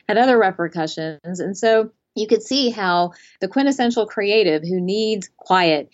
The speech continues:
and needs space and needs sometimes darkness to make whatever great works of art or literature or music or whatever they're doing, that same gift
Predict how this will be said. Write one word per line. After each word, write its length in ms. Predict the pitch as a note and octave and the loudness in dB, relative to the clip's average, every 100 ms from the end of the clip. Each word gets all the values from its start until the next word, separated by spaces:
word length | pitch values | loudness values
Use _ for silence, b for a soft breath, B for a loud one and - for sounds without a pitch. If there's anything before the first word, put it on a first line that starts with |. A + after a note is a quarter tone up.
| b - | b -8
and 120 | F3+ | -4
needs 300 | F#3+ G#3 G3+ | -2 -2 -4
space 460 | - F#3 E3 D#3 D#3+ | -4 0 0 0 -2
and 100 | E3+ | -2
needs 220 | G3 G3+ | -2 -2
sometimes 400 | G3+ F3+ F3+ E3 | -4 -4 -4 0
darkness 500 | E3+ F#3 F3+ D#3 D3 | 2 2 0 -4 -4
to 120 | - | -2
make 260 | F3 F3+ F#3+ | 0 0 0
whatever 320 | D#3 F3 F3 E3 | -2 -2 -2 -2
great 220 | F3 F3+ | -2 0
works 240 | E3+ E3 | 0 -2
of 60 | F3 | -4
art 240 | E3 F3 | -2 0
or 80 | E3 | 0
literature 380 | D#3 E3+ D#3+ D#3 | 0 0 0 -4
or 40 | |
music 380 | D3+ F3+ F3 E3 | -2 0 0 2
or 100 | D3+ | 0
whatever 300 | D#3+ F3 F3 | 2 2 2
they're 140 | E3 | 2
doing, 480 | D3+ G#3 G#3+ C3+ D#3+ B B B - | 2 2 2 0 -6 B B B -6
that 320 | E3+ G3+ F3 | -2 0 -2
same 300 | - G#3 F#3 | -4 -4 -2
gift 460 | F#3+ B3+ G#3 - | 0 0 0 -4